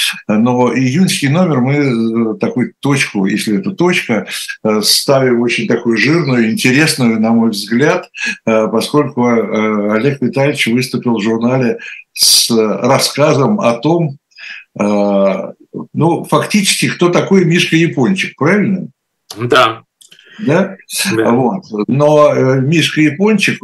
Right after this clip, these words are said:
Speaker 1: он же, э, если кто читал, э, одесские рассказы Бабеля, э, он же, э, Беня Крик,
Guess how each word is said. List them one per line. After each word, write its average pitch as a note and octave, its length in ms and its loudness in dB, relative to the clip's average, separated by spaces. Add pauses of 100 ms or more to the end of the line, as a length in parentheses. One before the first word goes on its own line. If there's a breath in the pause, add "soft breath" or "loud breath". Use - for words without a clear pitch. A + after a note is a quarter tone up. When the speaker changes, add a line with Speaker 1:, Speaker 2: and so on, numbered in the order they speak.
Speaker 1:
он F#3 360 4
же, G2+ 440 0 (240)
э, G#2 340 0
если A#2 760 0
кто B2+ 200 0
читал, B2 680 0 (360 loud breath)
э, G2 60 -4
одесские A2 960 0
рассказы A2 520 2
Бабеля, G#2+ 680 0 (380 loud breath)
э, G2+ 60 -2
он B2+ 600 2
же, G#2+ 580 0
э, A2 160 0
Беня A2 340 0
Крик, F#3+ 400 0